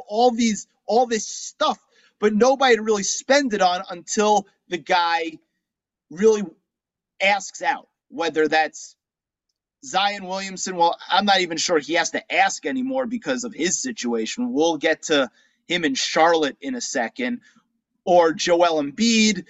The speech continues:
the guy I'm praying asks out where the Knicks can, you know, package all their stuff. But right now, it's just hard to see what you're gonna do with all this. And the Magic kinda have a lot of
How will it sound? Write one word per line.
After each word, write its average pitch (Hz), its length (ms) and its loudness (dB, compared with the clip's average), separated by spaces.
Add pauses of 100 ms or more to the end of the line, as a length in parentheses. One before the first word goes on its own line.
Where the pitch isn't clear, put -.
(180)
the 156 80 -4
guy 165 200 0
I'm 147 200 -6
praying 220 600 -4
asks 208 440 -2
out 202 260 -2
where 196 140 -16
the 185 100 -14
Knicks 190 280 -10
can, 190 340 -2 (320)
you 175 100 -6
know, 185 260 4 (140)
package 196 480 -2
all 185 160 -4
their 180 140 -2
stuff. 185 460 0
But 196 220 -4
right 208 300 0
now, 220 240 0
it's 202 140 -6
just 175 160 -10
hard 214 320 0
to 185 80 -8
see 202 400 -6 (600)
what 233 220 2
you're 247 120 -2
gonna 233 180 0
do 196 240 2
with 208 160 2
all 139 220 0
this. - 220 -6
And 156 120 -2
the 160 60 -4
Magic 220 440 0
kinda 196 280 -2
have 165 240 0
a 165 40 0
lot 180 300 0
of 156 80 -12